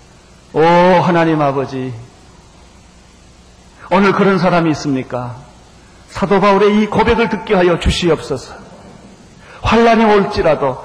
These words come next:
곤고가 올지라도, 핍박이 올지라도, 기근과 적신이 올지라도, 위험과 칼이 올지라도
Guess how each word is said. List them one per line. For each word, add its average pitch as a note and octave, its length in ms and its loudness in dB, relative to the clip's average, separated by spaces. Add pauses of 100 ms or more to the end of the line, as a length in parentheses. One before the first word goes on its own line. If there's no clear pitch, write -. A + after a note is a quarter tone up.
(220)
곤고가 A3 480 2
올지라도, E3 540 0
핍박이 A3 420 -2
올지라도, E3 640 -2 (1300)
기근과 B3+ 500 0
적신이 C4+ 380 0
올지라도, F#3 640 -2 (440)
위험과 C#4 560 0
칼이 D#4+ 260 -2
올지라도 A3 800 -2